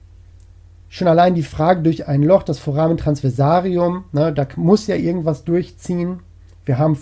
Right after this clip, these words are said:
wenn, wenn du weißt, dass es eben nicht die Nerven sind, dann kann man sich vorstellen, das sind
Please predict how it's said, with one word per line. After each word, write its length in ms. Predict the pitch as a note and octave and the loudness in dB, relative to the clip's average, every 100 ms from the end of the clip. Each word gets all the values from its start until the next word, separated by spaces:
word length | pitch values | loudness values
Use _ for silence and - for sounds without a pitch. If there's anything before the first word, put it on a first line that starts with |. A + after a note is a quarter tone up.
| - | -2
wenn, 220 | C#3 C#3 | 2 4
wenn 140 | F3 | 2
du 140 | F#3 D#3 | 0 2
weißt, 300 | D#3+ D#3+ - | 2 2 -2
dass 160 | C#3 | -4
es 140 | C#3+ - | -6 -6
eben 260 | D#3+ C3+ | -2 2
nicht 240 | D#3 F#3 - | 2 0 0
die 60 | |
Nerven 400 | C#3 D#3 F#3+ G#3+ | 2 4 2 -2
sind, 280 | E3 F3+ E3+ - | -4 -6 -6 0
dann 260 | D3+ D#3+ - | 2 2 0
kann 160 | D3 | 0
man 100 | C#3+ | 0
sich 140 | C3 - | -2 -4
vorstellen, 480 | C#3+ C#3+ - C#3+ | -2 -2 -2 -2
das 200 | B2+ B2+ | -2 -2
sind 240 | D3 D3 | 0 0